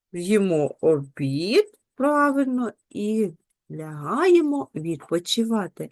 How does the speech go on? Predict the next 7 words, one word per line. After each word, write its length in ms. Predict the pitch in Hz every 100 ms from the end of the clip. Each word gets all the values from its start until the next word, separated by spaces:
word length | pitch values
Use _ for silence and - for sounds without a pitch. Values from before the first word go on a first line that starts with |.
| - - - -
А 160 | -
чим 440 | 180 - - 320 277
корисний 640 | - 233 226 294 - 214
для 240 | 185 170 180
малят 560 | 156 143 233 554 - -
денний 520 | 190 311 494 453 427
сон? 520 | - - 277 180 139